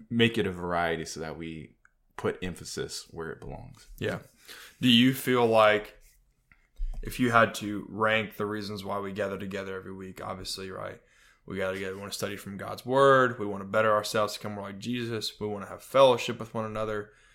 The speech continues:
Speaker 2: Then we wanna partake of the Lord's Supper, right? Which of those would you say is the most important? Or can you say that any one, one of those is the most important?
Speaker 1: <sighs> I'd be hesitant to
Speaker 2: It's a
Speaker 1: say
Speaker 2: tough question.
Speaker 1: Yeah,
Speaker 2: <laughs>
Speaker 1: I'd be hesitant to say anyone is more important than the other.
Speaker 2: Yeah.
Speaker 1: But of course, when it comes to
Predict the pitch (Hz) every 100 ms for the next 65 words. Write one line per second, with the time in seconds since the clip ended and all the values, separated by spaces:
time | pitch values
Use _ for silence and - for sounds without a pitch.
0 | _ _ 110 117 113 110 98 107 101 98
1 | 98 - 104 98 - - - _ _ _
2 | _ - 101 98 - - 107 120 117 120
3 | 107 107 101 101 101 98 104 98 95 -
4 | 98 95 95 - - - - - - 95
5 | - 127 139 151 117 - 101 98 80 98
6 | 95 95 - - 95 95 92 101 101 104
7 | 98 101 95 98 - 101 - - - _
8 | 110 98 90 90 - 113 110 101 117 110
9 | 113 110 110 - 110 101 90 90 123 107
10 | 85 107 123 - 233 208 202 165 139 117
11 | - 120 113 104 107 107 101 87 90 87
12 | 90 92 90 90 - 95 92 92 90 87
13 | - - 87 90 - 104 90 82 90 85
14 | - 90 87 - 87 82 80